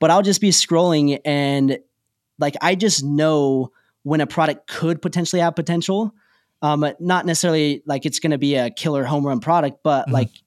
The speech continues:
Speaker 1: I know, like, okay, this might be worth my time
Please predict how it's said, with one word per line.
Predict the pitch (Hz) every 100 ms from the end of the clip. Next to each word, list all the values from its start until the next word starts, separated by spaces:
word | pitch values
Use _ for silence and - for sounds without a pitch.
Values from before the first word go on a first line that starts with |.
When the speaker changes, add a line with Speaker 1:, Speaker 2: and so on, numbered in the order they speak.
| _ -
Speaker 1:
I | 139 143
know, | 147 147
like, | 135 127
okay, | 143 143 143 131
this | 151 147
might | 143 135 147 143 139
be | 143
worth | 131 135 139
my | 123
time | 113 139 127 123 120